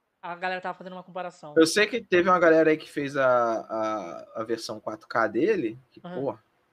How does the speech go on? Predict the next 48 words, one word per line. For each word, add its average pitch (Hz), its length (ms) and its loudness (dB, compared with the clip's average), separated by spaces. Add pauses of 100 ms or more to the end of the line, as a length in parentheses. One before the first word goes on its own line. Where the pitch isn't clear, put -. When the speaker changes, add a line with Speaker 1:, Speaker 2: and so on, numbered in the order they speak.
(320)
Speaker 2:
ficou - 300 -8
muito 392 300 -10
melhor 392 320 0
do 254 80 -8
que - 140 -6 (600)
o 285 140 -8
trailer 196 320 -4
que 311 80 -8
eles 269 140 -6
lançaram. 294 460 -6 (1900)
Speaker 1:
Quatro 151 260 -18
K, 214 260 -14
né? 202 240 -20 (140)
Ah, 185 160 -8
mas 147 160 -16
a, 139 280 -12
a 156 40 -18
galera 160 320 -8
do 175 80 -16
Speaker 2:
Pô, - 40 -18
Speaker 1:
quatro 180 220 4
K, 196 60 10
Speaker 2:
mas 185 220 4
Speaker 1:
né, 214 80 10
Speaker 2:
aí, 214 180 8
Speaker 1:
eles 262 140 2
usam 247 120 -2
mod, 240 180 -2
Speaker 2:
mas 226 160 6
aí 220 140 6
Speaker 1:
né? 233 80 0
Speaker 2:
ele, 269 160 -6 (580)
é, 202 60 6
mas 180 240 4
aí 175 100 6
eles 233 200 2
mudam 277 400 -4
o 226 60 -4
jogo 254 260 0
todo, 214 340 4
eles 131 140 -4
mudam 143 260 -4
a 156 40 -14
textura 196 380 -6
toda, 170 480 -2
do, 117 200 -12
do 104 440 -14
gráfico, 110 640 -4